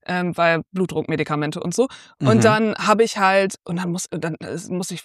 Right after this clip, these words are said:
Speaker 1: muss ich zugeben, dann ist schamvoll, das zuzugeben, aber ich musste früher gehen, weil ich das nicht mehr ausgehalten habe. Ähm, und deswegen, ich bin eigentlich so eine O-, ich bin so eine Osttante.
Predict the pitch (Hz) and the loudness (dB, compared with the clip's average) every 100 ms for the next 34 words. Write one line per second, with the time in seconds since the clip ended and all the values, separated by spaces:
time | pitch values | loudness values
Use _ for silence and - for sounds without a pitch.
0 | - 180 170 151 190 170 151 147 98 165 | -6 -4 -4 -4 -2 0 0 -2 -6 -8
1 | - 196 180 - 160 156 156 - 175 156 | 0 2 0 -2 0 0 -2 -4 -6 0
2 | 151 180 131 185 208 202 - - 220 165 | 0 2 0 0 -2 -4 -6 -2 2 2
3 | 165 185 165 170 170 175 214 - 180 147 | 2 2 2 0 -2 -4 -6 -6 0 2
4 | 190 - 147 135 - 147 147 170 - - | 2 0 -2 0 -2 -2 0 -2 -6 -16
5 | - - _ 185 190 190 180 - _ _ | -20 -20 _ 2 4 2 0 -6 _ _
6 | _ _ _ - 214 202 190 - _ _ | _ _ _ 2 2 2 0 -6 _ _
7 | _ _ _ _ _ _ 226 240 240 240 | _ _ _ _ _ _ -2 0 2 2
8 | - - 254 233 - 226 214 - - 240 | 0 0 2 2 2 0 2 0 0 -2
9 | 220 214 - - - 170 165 175 | 0 2 0 -2 -6 -4 -2 -4